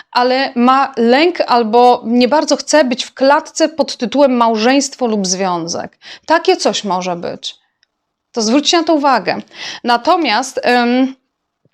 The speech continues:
ta karta jeszcze mówi, żebyście nie walczyli o coś na siłę, o coś, co już wam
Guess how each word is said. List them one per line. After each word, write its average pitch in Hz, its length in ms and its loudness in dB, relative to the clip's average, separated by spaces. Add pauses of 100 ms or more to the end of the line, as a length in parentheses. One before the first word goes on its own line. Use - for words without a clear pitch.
(540)
ta 269 100 0
karta 320 300 0
jeszcze 285 220 -2
mówi, 285 240 2
żebyście 262 460 0 (720)
nie 247 280 4
walczyli 269 680 0
o 240 120 2
coś 240 260 -4
na 214 140 -2
siłę, 214 600 -2 (280)
o 247 140 2
coś, 277 200 0
co - 160 0
już 233 280 2
wam 233 220 0